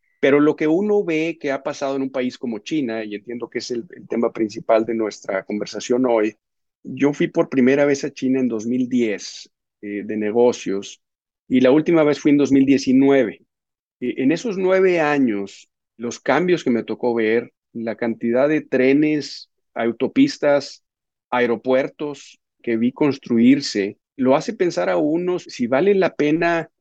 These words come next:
tener un poco más de curiosidad, ¿no? ¿Cómo es que, eh, las cosas allá fluyen?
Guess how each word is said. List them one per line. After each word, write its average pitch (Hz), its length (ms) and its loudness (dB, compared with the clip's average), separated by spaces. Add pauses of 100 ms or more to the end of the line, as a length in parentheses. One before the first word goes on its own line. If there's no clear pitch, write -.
(140)
tener 143 160 6
un 180 80 4
poco 175 200 0
más 165 160 2
de 170 80 2
curiosidad, 131 680 2
¿no? 107 260 -10
¿Cómo 160 440 0
es 160 400 -2
que, 113 680 -2
eh, - 520 -14
las 104 200 -8
cosas 127 540 -2
allá 113 440 0
fluyen? 110 420 0